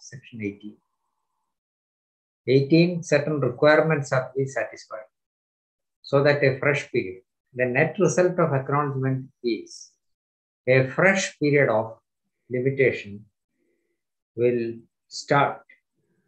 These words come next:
A fresh period of limitation will be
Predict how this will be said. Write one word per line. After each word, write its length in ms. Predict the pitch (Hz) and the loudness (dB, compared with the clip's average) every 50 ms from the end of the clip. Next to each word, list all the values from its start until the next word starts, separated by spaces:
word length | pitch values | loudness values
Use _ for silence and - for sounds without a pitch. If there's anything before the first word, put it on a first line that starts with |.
| _ _ _ _ _ _ _ _ _ _ _ _ _ - | _ _ _ _ _ _ _ _ _ _ _ _ _ 0
A 240 | 120 120 120 - - | 0 0 0 -2 -2
fresh 380 | - 147 165 165 165 - - - | 2 2 2 2 2 -2 -6 0
period 280 | - 139 131 131 127 123 | 2 2 4 4 2 0
of 220 | 120 113 - - | -2 -4 -6 -8
limitation 540 | 117 117 110 117 113 131 131 120 - - 127 | -10 -10 -10 -6 -2 -2 -2 -2 -2 -6 -8
will 140 | 113 104 104 | -8 -8 -8
be 160 | - 110 - | -10 -12 -14